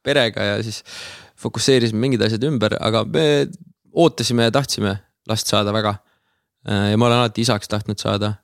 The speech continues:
Mm, ja noh, ütleme niimoodi, et ettekujutus sellest, mis nagu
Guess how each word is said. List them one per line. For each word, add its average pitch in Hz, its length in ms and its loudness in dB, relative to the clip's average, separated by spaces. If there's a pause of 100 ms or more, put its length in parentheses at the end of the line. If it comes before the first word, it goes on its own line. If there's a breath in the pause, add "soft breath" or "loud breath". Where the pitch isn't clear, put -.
Mm, 107 1160 -4
ja 110 280 2 (500)
noh, 113 160 -4
ütleme 123 320 -2
niimoodi, 117 260 0
et - 140 -20 (440 soft breath)
ettekujutus 131 680 0
sellest, 139 320 2
mis 113 160 -2
nagu 113 240 2